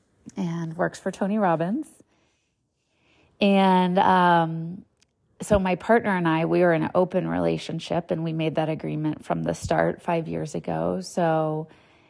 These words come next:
yeah, he knew about this guy that I've been speaking to and, and doing FaceTime with on a weekly basis, and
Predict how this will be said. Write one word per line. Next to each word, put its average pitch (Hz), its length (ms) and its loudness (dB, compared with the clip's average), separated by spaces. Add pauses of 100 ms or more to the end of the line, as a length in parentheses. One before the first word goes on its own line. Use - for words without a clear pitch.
yeah, 202 180 4
he 220 220 0
knew 185 220 0
about 180 640 0
this 180 240 -4
guy 170 320 0
that 180 160 -2
I've 170 240 -4
been 170 420 -6 (340)
speaking 175 600 -8
to 190 480 -2
and, 170 500 -6 (800)
and 175 280 -6
doing 180 300 -4
FaceTime 190 680 0
with 185 380 0
on 185 120 0
a 185 40 -4
weekly 185 380 0
basis, 185 800 0
and 165 480 -2